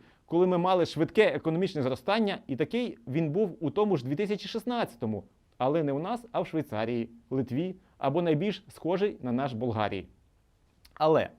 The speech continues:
звичайно, це треба робити так, аби не зашкодити ні обороноздатності, ані іншим критично важливим обов'язкам держави. Адже ми точно не хочемо скотитися до цього квадранту і зробити у себе погану рівновагу. Аби стати дійсно успішною країною,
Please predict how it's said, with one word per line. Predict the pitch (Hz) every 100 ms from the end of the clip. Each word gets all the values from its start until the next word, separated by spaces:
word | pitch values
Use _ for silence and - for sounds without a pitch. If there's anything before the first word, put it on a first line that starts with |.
| - _ -
звичайно, | 135 175 214 190 127
це | -
треба | 143 196 165
робити | 160 151
так, | - 226 - - _ _ _
аби | 143 147 185 -
не | 151 180
зашкодити | 170 - 143 113 101
ні | 123 180 240
обороноздатності, | 226 226 214 208 127 117 117 98 - - - _ - _
ані | 151 214 220
іншим | 196 233 240
критично | - 190 185 190 220
важливим | 220 131 139 175 135
обов'язкам | 113 110 113 -
держави. | 190 190 208 104 - _ _ _ _ _ -
Адже | 117 120
ми | 151
точно | 170 - 233 - 147
не | 135
хочемо | 127 185 214 233 226
скотитися | 175 - 190 180 151
до | 131
цього | 127 165
квадранту | 135 131 135 175 214 277 _ _
і | -
зробити | 131 147 208 226
у | 156
себе | 196 190 196 - _ _
погану | 143 120 127 131
рівновагу. | 131 127 117 92 - _ _ _ _ _ _ _
Аби | 139 147 196
стати | 220 208 147
дійсно | 127 202 - 135
успішною | 117 - 190 143 123
країною, | 139 151 247 180